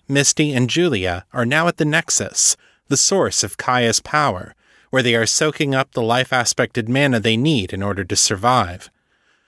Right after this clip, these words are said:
The plan was to let them refill their energy reserves, then let the Lothanasi take them back to the Rift in secret,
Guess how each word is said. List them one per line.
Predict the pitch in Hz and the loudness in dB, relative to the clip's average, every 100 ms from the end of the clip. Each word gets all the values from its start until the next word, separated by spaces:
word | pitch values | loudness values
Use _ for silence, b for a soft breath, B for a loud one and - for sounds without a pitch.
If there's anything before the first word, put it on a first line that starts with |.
| _ _ | _ _
The | 165 | -2
plan | - 254 160 104 | 0 -2 0 0
was | 113 | -2
to | - | 0
let | 135 131 | 0 0
them | 135 | 0
refill | 131 156 - 175 156 | 2 0 0 0 2
their | 120 | 0
energy | 139 170 170 117 98 | 2 2 0 0 -2
reserves, | 92 90 104 92 98 - - B B | -2 0 0 0 -2 -4 -6 B B
then | 156 156 | 0 2
let | 147 - | 2 0
the | |
Lothanasi | 131 131 131 - 135 165 147 - 104 | 2 2 2 0 2 2 2 0 -2
take | - 131 - | 0 -2 0
them | 127 | 0
back | 135 139 | 2 0
to | - | -2
the | 117 | -4
Rift | 123 151 120 - | 0 0 0 -2
in | 107 | -4
secret, | 101 - 190 180 - - | 0 2 2 0 -6 -10